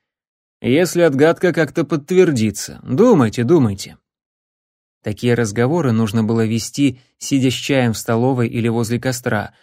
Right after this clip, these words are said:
а уж никак не перекрикиваясь через окно. Но когда у них что-то было правильно? Спящая задумчиво заплетала еще влажные пряди в мелкие косички. Кит стоял, задрав голову, и таращился выжидающе,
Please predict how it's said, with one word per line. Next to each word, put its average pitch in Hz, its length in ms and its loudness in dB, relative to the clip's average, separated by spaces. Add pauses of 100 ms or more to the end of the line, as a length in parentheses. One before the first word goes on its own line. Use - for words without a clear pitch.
(140)
а 123 100 2
уж 123 160 2
никак 139 380 -2
не 123 100 0
перекрикиваясь 123 640 0
через 117 320 -4
окно. 120 400 -2 (320)
Но 160 140 -4
когда 208 340 4
у 165 60 2
них 123 180 4
что-то 196 380 -2
было 117 260 2
правильно? 110 800 -4 (1400)
Спящая 185 540 -2
задумчиво 143 560 -2
заплетала 127 540 -2
еще 120 260 -2
влажные 120 440 0
пряди 123 320 0
в 110 80 -2
мелкие 120 380 -2
косички. - 640 -8 (520)
Кит 151 220 0
стоял, 131 440 0
задрав 117 420 0
голову, 120 540 -2 (140)
и 185 100 -2
таращился 135 680 0
выжидающе, 104 800 -4